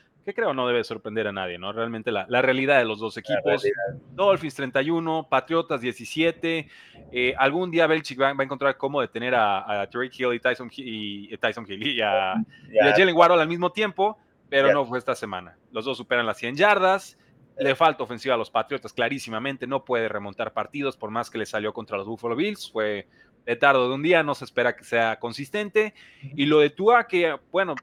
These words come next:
Speaker 1: dos entregas de balón, pero solo por eso no le podemos poner la superestrella. Trescientas veinticuatro yardas, tres touchdowns, y, y la defensa de Dolphins, esa es la noticia. Limita a Patriotas a uno de nueve, eh, intentos de conversión en tercer down.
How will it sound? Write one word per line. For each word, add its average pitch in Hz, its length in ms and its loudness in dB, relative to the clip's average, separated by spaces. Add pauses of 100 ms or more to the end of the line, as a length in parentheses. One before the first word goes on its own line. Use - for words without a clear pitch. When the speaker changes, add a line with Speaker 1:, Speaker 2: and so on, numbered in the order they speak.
Speaker 1:
dos 151 200 -2
entregas 160 340 0
de 143 80 2
balón, 170 320 6
pero 151 220 0
solo 151 300 0
por 127 140 0
eso 143 300 -4
no 131 100 -6
le 143 60 -6
podemos 127 280 -6
poner 123 180 -8
la 113 240 2
superestrella. 117 680 -4
Trescientas 123 320 -12
veinticuatro 123 500 -6
yardas, 139 440 2
tres 120 240 -8
touchdowns, 165 680 -2 (400)
y, 104 320 -8
y - 20 -10
la 113 120 2
defensa 135 540 0 (120)
de 110 120 -4
Dolphins, 120 380 -4
esa 131 160 -6
es 143 60 -4
la 135 80 2
noticia. 107 600 -10
Limita 131 340 -2
a - 40 0
Patriotas 147 480 -2
a 127 60 4
uno 143 240 -4
de 131 80 2
nueve, 135 420 -2 (320)
eh, 101 100 -10
intentos 131 460 -6
de 123 80 -6
conversión 113 420 -6
en 123 120 -8
tercer 110 340 -4
down. 87 220 -4